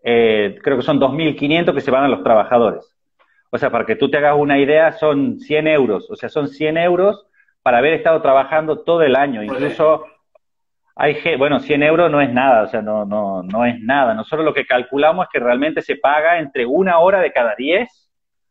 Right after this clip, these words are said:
Speaker 1: o una hora de cada seis o una hora de cada diez de las que trabajamos. O sea, que nosotros trabajamos nueve horas gratis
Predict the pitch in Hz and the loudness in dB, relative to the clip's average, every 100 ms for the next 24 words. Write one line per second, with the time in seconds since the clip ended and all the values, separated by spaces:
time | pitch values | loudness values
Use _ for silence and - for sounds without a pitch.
0 | _ 123 135 165 175 165 135 117 - 165 | _ -2 2 2 2 2 2 -2 0 -2
1 | 170 143 165 170 170 143 123 117 104 131 | 2 2 2 2 4 2 0 -2 -2 0
2 | 196 233 - _ _ _ 120 120 - 120 | -2 -2 -12 _ _ _ -4 -2 -4 -4
3 | 117 110 - 160 123 - _ _ _ _ | 0 0 0 -2 -4 -14 _ _ _ _
4 | - 117 131 131 123 156 156 151 175 180 | -14 -8 -4 -4 -2 0 0 0 0 -2
5 | 151 143 170 190 185 170 190 170 185 220 | -2 -2 0 2 2 2 0 2 0 -4
6 | - 113 147 175 156 190 214 | -12 -2 -2 -2 -4 -10 -10